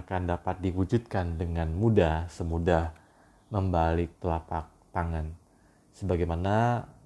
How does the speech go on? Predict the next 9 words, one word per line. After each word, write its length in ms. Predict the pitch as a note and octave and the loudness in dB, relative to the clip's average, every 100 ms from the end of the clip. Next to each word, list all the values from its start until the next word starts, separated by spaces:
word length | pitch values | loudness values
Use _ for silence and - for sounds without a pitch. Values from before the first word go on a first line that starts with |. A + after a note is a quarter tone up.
| - _ - | -20 _ -6
kembali 400 | F#2 D#2+ E2+ G2+ | -2 2 2 0
ambil 320 | F#2+ E2+ D#2 | 0 -4 -4
contoh 480 | F2 E2 G2+ G#2 F#2+ - _ _ _ | -8 -4 -2 -2 -6 -20 _ _ _
Nehemia, 640 | F#2+ E2+ F2 F2+ F2 F2+ D#3 - _ _ _ - | -8 -4 -2 0 0 0 -2 -10 _ _ _ -14
sebagaimana 400 | G2+ F2 E2 E2 | -2 0 2 0
yang 320 | E2 E2+ E2+ E2+ - | 0 -2 -4 -10 -8
Nehemia 720 | G2+ F2+ F#2 F#2 F2 F2 F2 - - - | -4 0 0 0 0 0 -4 -10 -14 -2
temui, 480 | A2+ C#3+ A2+ E2+ G#2 | 2 2 2 -2 -8
dia 400 | F2+ F#2 F2+ F2 | -2 4 4 4